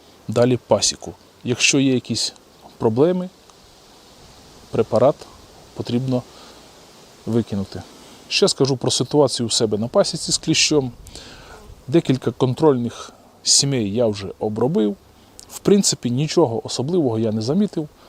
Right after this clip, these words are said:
Осип там десять-двадцять кліщів. Це така в мене норма. Після виходу розплоду я повторно ще оброблю. І, в принципі, воно повториться, плюс-мінус.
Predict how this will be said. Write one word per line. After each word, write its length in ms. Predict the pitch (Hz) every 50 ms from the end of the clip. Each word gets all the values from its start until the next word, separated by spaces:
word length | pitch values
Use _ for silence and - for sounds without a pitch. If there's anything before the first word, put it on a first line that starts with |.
| - - _
Осип 360 | - 175 165 - - 117 - -
там 220 | - 107 92 92 92 104
десять-двадцять 720 | 123 156 151 - 131 113 104 101 123 135 117 - 104 104
кліщів. 480 | - - 120 - - - 208 202 196 - _ _ _ - _ - - - _ _ - _ _ _ - - _ - - - - _ - - - - - - - - -
Це 340 | - - - 156 156 147 - - -
така 220 | - 120 - 143
в 80 | 131 127
мене 340 | 123 120 120 120 110 101
норма. 480 | 95 113 131 135 127 117 107 101 92 - - - - - - _ _
Після 460 | - 185 175 - - 127 117 107 104 110 _ _ _ _ _ _ _ _ _ -
виходу 400 | 127 131 147 - - 120 113 117
розплоду 460 | 117 107 - - - 127 107 98 101
я 300 | 107 127 135 117 98 90 _
повторно 460 | - - - - - 180 185 185 185
ще 180 | - - - 175
оброблю. 480 | 170 165 160 165 160 160 160 165 165 - - - - - - - - - - -
І, 240 | - 220 240 226 202 175
в 40 | - -
принципі, 540 | - 185 180 180 - - 139 - 131 120 - - - - - - - _ -
воно 220 | 120 127 143 151
повториться, 640 | - - 143 123 - - 127 117 107 98 - - 101
плюс-мінус. 800 | - - - 104 104 - - - 123 117 107 104 98 - -